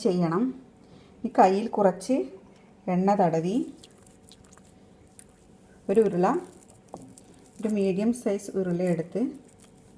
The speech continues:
ഇതിൽ കട്ടയുണ്ടെങ്കിൽ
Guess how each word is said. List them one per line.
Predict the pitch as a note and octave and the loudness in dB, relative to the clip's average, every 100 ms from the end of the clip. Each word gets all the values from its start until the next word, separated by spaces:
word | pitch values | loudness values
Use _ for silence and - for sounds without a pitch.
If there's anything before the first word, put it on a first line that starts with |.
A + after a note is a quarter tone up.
| - - - - - - - - - - - - - - - - - - - - - - - - - - - - - - - - - - - | -20 -20 -20 -20 -20 -20 -20 -20 -20 -20 -20 -20 -20 -20 -20 -20 -20 -20 -20 -20 -20 -20 -20 -20 -20 -20 -20 -20 -20 -20 -20 -20 -20 -20 -14
ഇതിൽ | G3+ A3 G#3+ | -4 -4 2
കട്ടയുണ്ടെങ്കിൽ | G3+ F#3+ A3 G#3+ G3 F#3+ | 0 2 2 2 0 -2